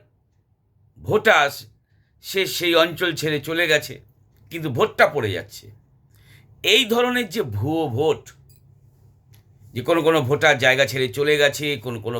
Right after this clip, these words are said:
ভোটার তারা মারা গেছে, অথচ তাদের ভোটগুলো পড়ে যাচ্ছে, এই ধরনের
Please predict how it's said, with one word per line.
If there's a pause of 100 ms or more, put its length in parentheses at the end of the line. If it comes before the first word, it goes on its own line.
ভোটার (840)
তারা (1400)
মারা (100)
গেছে, (100)
অথচ (120)
তাদের (120)
ভোটগুলো (100)
পড়ে
যাচ্ছে, (1300)
এই (120)
ধরনের